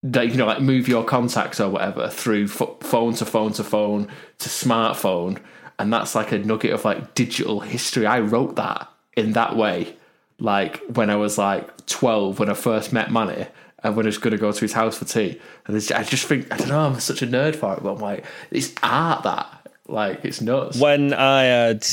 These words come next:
Speaker 2: like, LimeWire or whatever,
Speaker 1: Yeah.
Speaker 2: the version of It's the End of the World by R E M.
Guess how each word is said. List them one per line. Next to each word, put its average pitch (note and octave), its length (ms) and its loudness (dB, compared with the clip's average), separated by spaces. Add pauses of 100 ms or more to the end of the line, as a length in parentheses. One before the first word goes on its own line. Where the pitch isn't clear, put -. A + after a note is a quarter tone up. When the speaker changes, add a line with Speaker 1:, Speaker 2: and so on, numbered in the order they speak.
(500)
Speaker 2:
like, G#2+ 320 4
LimeWire A#2+ 480 4
or A2 40 2
whatever, A2 520 0
Speaker 1:
Yeah. A2+ 100 2
Speaker 2:
the G#2+ 80 4
version C3+ 640 4
of A#2+ 640 2
It's B2 180 -4
the C3 120 0
End B2 120 2
of A#2 100 -2
the A#2+ 80 4
World B2 340 4
by A2 160 6
R A2 200 6
E G#2+ 80 4
M. A2 280 2